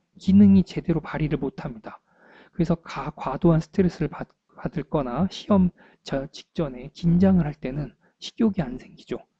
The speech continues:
배도 안 고파요. 그리고 괜히 먹었다가는 소화 기능 자체가 제대로 돌질 않아서 체하죠. 음.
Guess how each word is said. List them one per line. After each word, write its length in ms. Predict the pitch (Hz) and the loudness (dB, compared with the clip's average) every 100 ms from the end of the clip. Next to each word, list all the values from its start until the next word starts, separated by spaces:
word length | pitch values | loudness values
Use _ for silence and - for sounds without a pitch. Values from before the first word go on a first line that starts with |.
| _ _ | _ _
배도 320 | - 147 190 | -6 -2 2
안 140 | 156 131 | 0 -2
고파요. 440 | 131 - 131 - _ _ | -12 -10 -12 -12 _ _
그리고 220 | - 190 175 | -4 0 0
괜히 300 | 175 180 185 | 4 4 4
먹었다가는 640 | 151 160 175 156 165 254 _ _ _ _ _ _ _ _ _ _ | 2 0 -2 0 0 0 _ _ _ _ _ _ _ _ _ _
소화 260 | - 240 214 | -4 0 4
기능 200 | 190 160 | 4 2
자체가 500 | - - 160 139 170 _ 320 349 - 403 - _ _ _ _ _ | -4 -6 -6 -6 -10 _ -18 -18 -16 -18 -20 _ _ _ _ _
제대로 300 | 156 156 - | -4 -4 0
돌질 360 | 160 151 156 | 0 2 -2
않아서 440 | 127 120 - 226 _ _ _ _ _ - | -4 -10 -6 -6 _ _ _ _ _ -6
체하죠. 420 | 254 233 - - _ _ _ _ _ _ | 0 0 -2 -10 _ _ _ _ _ _
음. 120 | 214 | -20